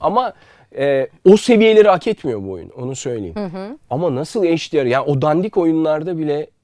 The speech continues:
Speaker 1: e, bi-,
Speaker 2: Desteği
Speaker 1: yani
Speaker 2: var.
Speaker 1: her, hemen hemen her oyununda H D R desteği var, bunda yok.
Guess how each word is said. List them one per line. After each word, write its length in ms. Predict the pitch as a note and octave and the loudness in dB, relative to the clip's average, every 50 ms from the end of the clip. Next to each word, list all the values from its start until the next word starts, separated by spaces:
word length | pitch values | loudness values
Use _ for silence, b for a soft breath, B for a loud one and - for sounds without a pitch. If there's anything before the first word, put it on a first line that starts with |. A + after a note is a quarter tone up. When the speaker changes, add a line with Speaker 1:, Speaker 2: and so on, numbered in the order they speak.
| _ _ _ - | _ _ _ -18
Speaker 1:
e, 260 | F#2+ A2 G#2+ G#2+ G2+ | -16 -14 -12 -8 -8
bi-, 220 | B2 - - - | -8 -8 -6 -4
Speaker 2:
Desteği 420 | A3 G#3 G#3+ A#2 B2 C3+ C#3+ A3+ A3+ | -2 0 2 2 2 2 2 0 0
Speaker 1:
yani 120 | A3 G3 | -2 -2
Speaker 2:
var. 120 | G#3+ G#3 A#3 | -2 -2 -2
Speaker 1:
her, 300 | B3+ C#3+ E3 G#3 A3+ A3 F#3+ D#3 C3+ D3 D3 E3 - | 0 2 2 2 2 2 -2 -4 -6 -8 -10 -12 -10
hemen 240 | C3 F3 G3+ A3 G#3+ | -6 -4 -2 -2 -2
hemen 200 | A3 G#3+ G#3+ A3+ | -2 -2 -2 -4
her 240 | A#3+ A3+ C#4 D4+ D4+ | -4 -4 -4 -4 -2
oyununda 520 | C#4+ C4 A3 G#3 G3 F#3 F3+ F3+ G3+ A#3 | -2 0 0 0 0 -2 -2 -4 -4 -4
H 260 | A3+ G3+ G3 - - | -4 -4 -4 -6 -8
D 160 | - G#3+ A3+ G#3+ | -10 -10 -8 -8
R 60 | G3 | -8
desteği 400 | D#3+ C#3 - - - D#3 D3+ D#3+ | -10 -10 -10 -12 -14 -12 -12 -12
var, 180 | - - A3+ | -12 -12 -10
bunda 140 | G#3+ G#3 A3 | -8 -8 -8
yok. 100 | F#3 - | -8 -8